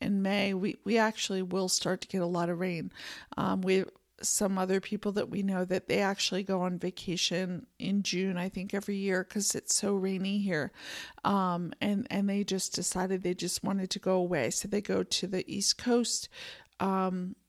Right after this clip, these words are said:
to, you know, to kind of get more sunny weather. So we will have rain, but I,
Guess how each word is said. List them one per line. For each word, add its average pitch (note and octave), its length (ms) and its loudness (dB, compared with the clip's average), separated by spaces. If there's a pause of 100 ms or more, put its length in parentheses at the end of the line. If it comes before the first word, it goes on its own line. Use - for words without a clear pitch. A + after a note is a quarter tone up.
to, - 280 0 (260)
you F#3+ 140 -2
know, E3+ 160 -2
to - 160 -4
kind G3 260 -2
of F#3+ 140 -4
get - 320 2 (200)
more F#3+ 320 4
sunny F#3 640 0 (140)
weather. G#3+ 440 6 (280)
So A#3 220 8
we B3+ 260 4
will C4 340 8
have G#3+ 300 0
rain, G3+ 600 2
but - 300 6
I, - 140 0